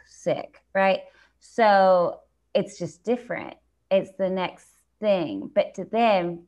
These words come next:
it's done, it's over with. But it isn't, right? And, and that's why, I mean, that's why I feel like the war, <laughs> you know, metaphor is so true. It's because,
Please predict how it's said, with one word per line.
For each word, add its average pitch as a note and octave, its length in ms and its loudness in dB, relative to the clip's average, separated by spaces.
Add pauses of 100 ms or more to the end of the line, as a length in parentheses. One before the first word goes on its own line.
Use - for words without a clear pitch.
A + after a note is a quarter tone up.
it's - 160 -14
done, F3+ 520 -6
it's - 120 -14
over F#3+ 260 -2
with. G1+ 240 -8 (800)
But A3+ 120 0
it G3+ 460 2
isn't, D#3 340 -6
right? A3+ 240 4
And, A3+ 240 0
and C#4+ 120 0
that's A#4+ 240 -2
why, C4 160 6
I A#3 60 2
mean, A3 180 -2
that's A3+ 200 2
why G#3 120 2
I F#3 100 0
feel F3 100 -4
like D#3+ 180 -2
the E3 60 -6
war, E3 520 0 (200)
<laughs> - 200 -20
you A3 180 2
know, G#3+ 220 8
metaphor F3 720 4
is F3 240 -4
so E3+ 200 2
true. D#3 520 -2
It's D#3+ 160 -8
because, F3 360 0